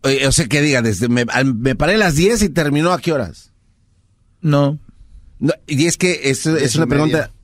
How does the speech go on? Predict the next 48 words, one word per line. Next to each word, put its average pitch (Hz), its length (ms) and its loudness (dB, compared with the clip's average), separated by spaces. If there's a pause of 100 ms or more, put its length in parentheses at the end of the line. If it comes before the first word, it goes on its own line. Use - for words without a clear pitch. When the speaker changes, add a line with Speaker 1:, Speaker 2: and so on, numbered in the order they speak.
Speaker 1:
no, 147 220 0
no, 139 200 -2
es 127 140 -4
una 147 120 -2
pregunta 135 320 -2
importante, 127 500 -2
porque 120 220 -4
el 160 60 0
otro 190 220 -2
día 170 220 0
aquí 135 220 -6
en 131 120 -4
el 123 80 -8
pasillo 127 460 -6 (140)
escuché 123 500 -4
a 123 60 0 (120)
dos 160 200 -2
mujeres 202 680 -2 (840)
hablar 156 380 0
de 170 120 0
que 135 160 -4
contratan 147 640 -2
a, 113 760 -2
a 110 220 -8
las 123 120 -6
señoras 185 380 -6
que 139 120 -4
limpian, 143 360 -4
¿no? - 160 -10
Entonces 151 420 -2
dice 175 100 -4
que 127 140 -6
llegó 139 220 -2
la 208 80 -2
señora 185 280 0
a 185 40 0
las 160 180 -2
once 185 400 -2 (580)
y 135 140 2
no 202 160 2
se 202 140 0
fue 196 380 -2 (140)
hasta 139 480 -2
las 143 240 -2
seis 185 440 -2
de 160 80 -2
la 123 120 -2
tarde. 151 440 -4